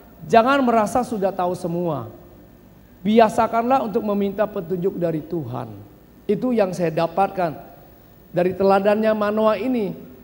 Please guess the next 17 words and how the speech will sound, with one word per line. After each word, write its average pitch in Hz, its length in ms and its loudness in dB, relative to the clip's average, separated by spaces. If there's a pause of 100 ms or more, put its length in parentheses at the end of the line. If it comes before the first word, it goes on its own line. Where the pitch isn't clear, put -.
(140)
Dia 214 240 2
minta 254 400 0
petunjuk 247 400 -2
dari 233 160 0
Tuhan 247 240 -2
bagaimana 233 560 0
membesarkan 220 640 -2
anak 208 240 -4
ini. 196 320 -4 (800)
Dan 226 240 2
itu - 80 -2
berbicara 220 560 4
kepada 196 320 2
saya 220 400 -2
gitu. 156 160 -4
Jangan 185 320 -2
kamu 233 160 -2